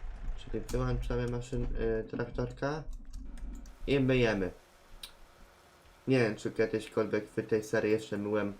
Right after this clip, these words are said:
maszyny od brutu, ale ogólnie jak maszyny są czyste i nie są one brudne, to naprawdę lepiej,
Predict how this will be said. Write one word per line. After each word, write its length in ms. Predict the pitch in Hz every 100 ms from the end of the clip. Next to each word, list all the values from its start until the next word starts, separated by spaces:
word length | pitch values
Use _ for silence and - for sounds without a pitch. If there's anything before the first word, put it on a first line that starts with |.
| - - - -
maszyny 600 | 113 113 117 107 113 127 127
od 140 | 107
brutu, 520 | 107 113 113 131 147 - - - - - -
ale 200 | 113 -
ogólnie 400 | 120 - 127 127
jak 260 | 117 117
maszyny 560 | 120 117 117 120 113 117
są 200 | 110 107
czyste 560 | - 120 - 135 151 143 - - -
i 80 | 104
nie 140 | 113
są 140 | 120 117
one 200 | 113 113
brudne, 500 | - 123 - 131 156 - - - - -
to 540 | 120 120 123 120 120 - - - - - - - _ - - - - -
naprawdę 680 | - 117 - 123 123 120 117 -
lepiej, 1000 | 113 113 123 151 - 113 107 120 147